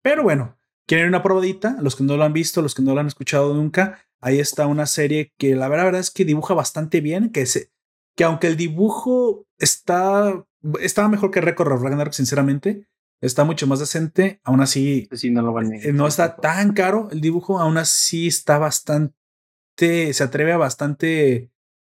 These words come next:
Speaker 1: explicitez, supongo que esa sería la forma, es bastante adulta.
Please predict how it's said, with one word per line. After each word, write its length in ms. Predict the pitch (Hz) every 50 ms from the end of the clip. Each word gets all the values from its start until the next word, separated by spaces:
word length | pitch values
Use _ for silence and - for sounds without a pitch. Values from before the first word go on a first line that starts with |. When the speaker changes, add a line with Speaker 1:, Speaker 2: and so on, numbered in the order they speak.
| _ _ _ - - - - _ _ _ _ _ _ _
Speaker 1:
explicitez, 840 | 160 160 147 - - - 151 - 143 123 - 143 143 - - - -
supongo 500 | - - 135 123 - 139 139 135 139 135
que 100 | 139 135
esa 100 | 127 147
sería 240 | - - 127 123 123
la 100 | 127 120
forma, 300 | - 127 117 117 123 131
es 100 | 139 131
bastante 420 | 143 135 - - 135 135 - 143
adulta. 460 | 127 123 131 127 123 - 123 117 -